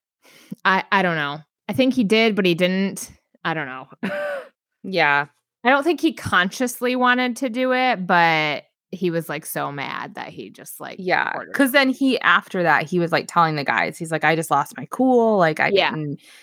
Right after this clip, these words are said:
Speaker 2: you know, like, he, he seemed like he felt bad after the fact.
Speaker 1: Right,
Speaker 2: Um,
Speaker 1: right.
Speaker 2: and then the girls are, like, coming with all the napkins, cleaning her up, and she was like, "I can't," like, I'm
Speaker 1: He
Speaker 2: like,
Speaker 1: better,
Speaker 2: "Oh my gosh."
Speaker 1: he better be on his
Speaker 2: <laughs>
Speaker 1: knees,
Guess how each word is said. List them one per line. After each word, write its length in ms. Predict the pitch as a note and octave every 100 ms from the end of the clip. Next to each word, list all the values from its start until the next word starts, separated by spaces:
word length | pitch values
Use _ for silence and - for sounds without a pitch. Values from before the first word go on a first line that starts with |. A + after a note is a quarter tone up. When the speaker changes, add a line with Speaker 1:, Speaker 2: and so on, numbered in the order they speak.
| _
Speaker 2:
you 80 | -
know, 220 | E3 D3+ D3
like, 180 | D3+
he, 220 | - G3+ - _
he 220 | - G3+
seemed 180 | F3+ G3+
like 120 | G3
he 100 | F#3
felt 280 | E3+ E3 C#3+
bad 300 | D#3 C#3+ D3+ - -
after 260 | C3+ - C#3+
the 80 | -
fact. 460 | - G#1+ - - _ -
Speaker 1:
Right, 380 | E3+ D#3+ D2+ - E3+
Speaker 2:
Um, 340 | E3 D3+ D3
Speaker 1:
right. 180 | C3 C2 _ _ _ _ _ _ _ _ -
Speaker 2:
and 140 | F#3+
then 80 | F3+
the 80 | F3
girls 360 | F3 E3+ E3
are, 100 | E3+
like, 180 | D#3+ D#3+
coming 280 | - E3+ E3
with 100 | D#3+
all 140 | D#3 D#3
the 80 |
napkins, 520 | D#3+ D3 D3 - D#3 D3+
cleaning 360 | - D#3 D3+
her 140 | D3+ D3
up, 180 | C3+ D#3
and 100 | F3+
she 100 | -
was 120 | -
like, 160 | C4 -
"I 280 | C4 D4 F4+ -
can't," 600 | F#4 D#4+ F4+ D#4+ C#4+ -
like, 460 | D#2+ - C4+ - - -
I'm 100 | G3+
Speaker 1:
He 40 | G3+
Speaker 2:
like, 60 | D#4
Speaker 1:
better, 260 | C#4+ C4+ B3
Speaker 2:
"Oh 60 |
my 140 | E3 D#3+
gosh." 180 | D3+ D#3+
Speaker 1:
he 60 | G4
better 240 | E4+ D4+
be 280 | D4+ C#4+ C4+ - -
on 240 | C4 C#4
his 340 | D4+ D4 A#3 A#3+ -
Speaker 2:
<laughs> 60 | C4
Speaker 1:
knees, 400 | C4+ C4+ C4+